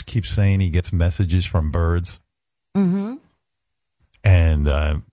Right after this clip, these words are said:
Speaker 1: now he thinks the birds are talking to him. Well, he's, he's gotten so into birds that he started claiming that he knows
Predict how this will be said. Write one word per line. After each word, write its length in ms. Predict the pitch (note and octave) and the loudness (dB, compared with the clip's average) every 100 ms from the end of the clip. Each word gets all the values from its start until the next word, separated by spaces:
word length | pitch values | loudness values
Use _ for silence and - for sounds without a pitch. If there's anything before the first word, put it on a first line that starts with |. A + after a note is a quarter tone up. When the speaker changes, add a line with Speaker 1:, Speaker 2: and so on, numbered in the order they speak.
| - | 0
Speaker 1:
now 260 | G#2+ F2+ F2+ | 2 4 4
he 260 | F#2+ F2+ | 2 2
thinks 420 | E2 - G2 F#2 | -2 -6 -6 -4
the 100 | - | -2
birds 320 | D2+ F2 E2+ F2 | 0 2 2 0
are 60 | |
talking 380 | D#2+ E2 E2 F#2 | -2 -2 0 -2
to 100 | G2+ | 0
him. 180 | G#2+ A2 - | 0 -2 -2
Well, 120 | G2+ | 2
he's, 360 | G#2 A2 - - - | 4 2 -2 -10 -12
he's 240 | - A2+ | -4 0
gotten 300 | - B2+ A#2+ | 2 2 0
so 280 | G2+ C3 C#3 | 0 0 0
into 180 | C3 A#2+ | -2 -2
birds 400 | F2+ C3 A2+ E2 | 0 0 0 0
that 100 | F2+ | 0
he 80 | E2+ | 0
started 340 | - G#2 F#2 | 0 0 0
claiming 400 | - G#2 A2 G2 | -2 0 2 2
that 160 | D#2+ F2+ | 0 2
he 60 | G#2 | 2
knows 560 | G2+ A#2 A2+ A2 - | 2 0 0 -2 -4